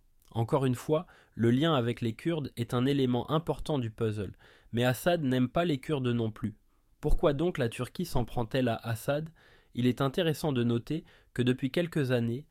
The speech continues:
la Turquie tente de normaliser ses relations avec Assad. Elle disait que les Russes pouvaient être les médiateurs, et ainsi de suite. Et Assad a toujours rejeté cela catégoriquement.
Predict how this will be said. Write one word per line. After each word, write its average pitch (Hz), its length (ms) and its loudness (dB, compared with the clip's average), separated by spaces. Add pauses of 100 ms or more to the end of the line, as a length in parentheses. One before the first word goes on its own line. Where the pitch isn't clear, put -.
(240)
la 117 120 0
Turquie 170 360 -4
tente 151 260 0
de 123 120 2
normaliser 123 580 2
ses 151 160 -4
relations 120 560 2
avec 117 260 -2
Assad. 104 440 -4 (300)
Elle 120 160 0
disait 127 300 0
que - 100 -2
les 113 140 2
Russes 151 380 4 (340)
pouvaient 135 320 0
être 143 240 -2
les 123 140 2
médiateurs, 127 640 -2 (160)
et 123 100 2
ainsi 131 280 0
de 123 100 0
suite. - 380 -8 (260)
Et 123 160 2
Assad 160 400 0
a 120 80 0
toujours 160 400 -2
rejeté 127 380 0
cela 135 320 0
catégoriquement. 123 760 -2